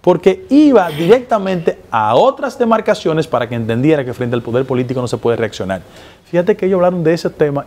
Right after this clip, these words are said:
y se callaron. Sobre todo las cantinfladas de Radamés, eh, González, diciendo un sinnúmero de cosas, y de que la embajadora americana visitó al Tribunal Superior Electoral,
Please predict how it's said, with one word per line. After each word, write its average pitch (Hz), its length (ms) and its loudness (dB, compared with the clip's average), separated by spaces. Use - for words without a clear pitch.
y - 60 -16
se 135 120 -2
callaron. 101 460 -4
Sobre 120 220 -4
todo 156 240 4
las 131 120 -4
cantinfladas 127 580 -2
de 143 80 0
Radamés, 131 520 -2
eh, 123 80 -2
González, 127 560 -2
diciendo 120 240 -2
un 135 60 0
sinnúmero 139 280 0
de 139 80 2
cosas, - 320 -6
y 135 60 -2
de 135 140 2
que - 80 -4
la 123 80 0
embajadora 117 320 0
americana 156 340 0
visitó 135 240 0
al 143 80 2
Tribunal 135 320 0
Superior 135 240 -2
Electoral, 143 260 0